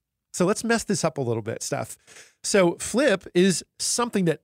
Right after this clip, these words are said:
every kid in your church needs. Every child needs a friend, a leader, influencers, and connection with pastors. But what we're talking about is not, we've alluded to this already, is not limited to kids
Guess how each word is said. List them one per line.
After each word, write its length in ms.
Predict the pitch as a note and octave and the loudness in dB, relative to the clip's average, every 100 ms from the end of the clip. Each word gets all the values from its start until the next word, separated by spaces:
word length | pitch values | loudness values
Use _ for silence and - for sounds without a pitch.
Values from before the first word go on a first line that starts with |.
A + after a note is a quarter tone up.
| - | -4
every 420 | A3 A3+ F3+ F#3 | 2 2 4 2
kid 460 | D3+ - F#3 D#3 C3 | 2 2 4 4 4
in 200 | D3 C#3+ | 0 2
your 200 | C#3+ C#3 | 2 2
church 320 | - D3 C3+ | 2 0 2
needs. 380 | E3 G3+ A#2 - _ - | 2 2 0 -8 _ 2
Every 380 | G#3 F#3+ E3+ D#3+ | 4 6 4 2
child 400 | - E3 C3 B2+ | 2 4 4 2
needs 160 | C#3+ | 0
a 60 | D3 | 0
friend, 440 | - D#3+ B2+ A#2 - - | 0 0 0 -2 -8 -2
a 80 | D3 | 2
leader, 400 | D3 C3+ A#2+ G#2 _ - | 4 4 2 -2 _ 0
influencers, 580 | E3 D3+ C#3 B2 B2+ - | 0 2 -2 -2 -6 -6
and 300 | - C3+ C3 - | -4 -2 -4 -6
connection 340 | - D3 - B2 | -2 -2 0 -2
with 120 | B2 | -4
pastors. 520 | - C3 - - - - - - _ - | -4 -4 -4 -8 -10 -12 -20 -20 _ 2
But 400 | F#3 F3 E3 - - _ - | 6 6 4 -2 -12 _ -2
what 180 | F#3+ F#3+ | 0 2
we're 120 | E3+ | 2
talking 400 | - A#3+ A#3+ F3+ | 2 0 2 2
about 240 | D#3 D#3 | 4 2
is 260 | D#3+ D#3 C3+ | 2 2 2
not, 300 | C3+ E3 F#3+ | 0 2 4
we've 140 | D#3+ | 4
alluded 320 | D3 D#3 G3+ B2 | 4 4 4 2
to 80 | |
this 160 | C#3+ - | 0 2
already, 360 | D3+ F3+ D#3 E3+ | 4 4 4 2
is 160 | F3 | 2
not 240 | G3 G#3+ G3 | 4 4 4
limited 640 | G#3+ A#3+ A#3 G3 F3 D3 | 4 2 0 2 2 2
to 200 | F3+ F3 | 0 0
kids 500 | - A3+ A#3+ B2+ | 2 2 2 -2